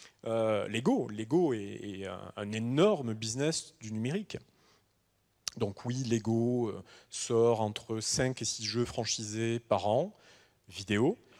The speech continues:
Euh, ils ont, euh, sur tous les blockbusters maintenant qui sortent, qui sont plus ou moins tournés vers, euh, les enfants et la jeunesse, une franchise aussi qui va être un, euh, des vraies briques Lego, et cetera.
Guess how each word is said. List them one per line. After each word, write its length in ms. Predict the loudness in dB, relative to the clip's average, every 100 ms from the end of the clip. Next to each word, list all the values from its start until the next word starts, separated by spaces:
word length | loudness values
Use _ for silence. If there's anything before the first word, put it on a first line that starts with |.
| -20 _
Euh, 320 | -6 -2 0 0
ils 300 | -2 0 4
ont, 340 | 4 4 2
euh, 240 | 0 -2 -2
sur 460 | -2 -4 -6 -12 -14 -4
tous 180 | 0 2
les 80 |
blockbusters 760 | 4 2 2 -2 -4 -2 0 0
maintenant 380 | -4 -8 -8 -8
qui 140 | -8
sortent, 540 | -8 0 4 2 0
qui 120 | -10 -8
sont 140 | -6
plus 180 | -4 -2
ou 60 |
moins 100 | 0
tournés 380 | -2 -2 -2 -2
vers, 320 | -4 -6 -4
euh, 160 | -4 -4
les 160 | -4 -2
enfants 280 | -2 -2
et 40 | 0
la 100 | 0
jeunesse, 520 | 0 -2 -2 -2 -4 -8 -18 -20 -16 -8
une 120 | -6
franchise 480 | 0 0 0 -4 -2
aussi 260 | -2 -4
qui 120 | -6 -6
va 60 |
être 120 | -4
un, 320 | -2 -2 -2 -8 -16 -14 -10
euh, 420 | -8 -8 -6 -6
des 100 | -6
vraies 200 | -4 -4
briques 300 | -4 -8 -8
Lego, 500 | -4 0 2 2 2
et 60 | -4
cetera. 520 | -6 -6 -2 -2